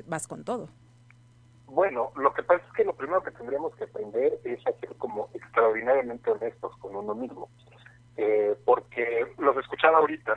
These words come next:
Speaker 2: ¿no? De, de, de por qué razones habían tronado y si eso ameritaba una,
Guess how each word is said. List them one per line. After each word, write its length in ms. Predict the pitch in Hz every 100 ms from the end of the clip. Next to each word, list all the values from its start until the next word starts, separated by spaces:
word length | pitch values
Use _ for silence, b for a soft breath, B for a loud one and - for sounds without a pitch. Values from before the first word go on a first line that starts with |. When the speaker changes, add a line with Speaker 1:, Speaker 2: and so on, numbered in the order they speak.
| 110
Speaker 2:
¿no? 100 | -
De, 160 | 120 110
de, 300 | 104 104 101
de 280 | 101 101 -
por 140 | 107 -
qué 100 | 131
razones 540 | 131 - 123 127 117
habían 380 | 107 101 110 113 - _ _ -
tronado 560 | 139 139 147 143 139
y 60 | 123
si 120 | -
eso 160 | 117 123
ameritaba 480 | 110 107 - 110 107
una, 220 | 107